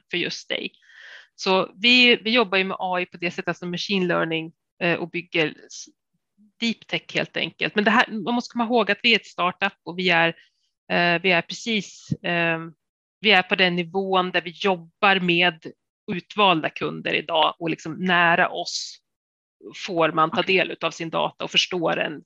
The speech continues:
Speaker 1: på det här sättet. Men, eh,
Speaker 2: Men det här
Speaker 1: men
Speaker 2: är
Speaker 1: då finns
Speaker 2: framtiden,
Speaker 1: jag
Speaker 2: låter det som.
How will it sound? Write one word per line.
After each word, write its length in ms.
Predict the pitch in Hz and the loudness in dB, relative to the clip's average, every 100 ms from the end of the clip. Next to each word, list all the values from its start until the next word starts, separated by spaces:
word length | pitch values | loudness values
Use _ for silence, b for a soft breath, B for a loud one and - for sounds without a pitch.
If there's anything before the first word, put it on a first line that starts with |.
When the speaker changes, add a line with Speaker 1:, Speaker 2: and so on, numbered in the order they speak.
| _ | _
Speaker 1:
på 60 | 160 | -2
det 60 | |
här 100 | 170 | 0
sättet. 460 | 170 202 - - - _ _ B B B B - | 2 0 -2 -6 -8 _ _ B B B B 0
Men, 400 | 185 185 180 175 | 4 4 4 -2
eh, 40 | - | -6
Speaker 2:
Men 640 | - 175 170 165 160 160 - _ | -2 0 2 2 0 -2 -10 _
det 160 | 135 151 | 0 6
här 100 | 156 | 8
Speaker 1:
men 40 | |
Speaker 2:
är 60 | 147 | 8
Speaker 1:
då 100 | 185 | 6
finns 260 | 147 180 | 6 4
Speaker 2:
framtiden, 120 | 190 | 4
Speaker 1:
jag 140 | - 160 | 4 4
Speaker 2:
låter 220 | 117 117 | 2 -2
det 60 | 104 | -6
som. 240 | 101 87 | -8 -12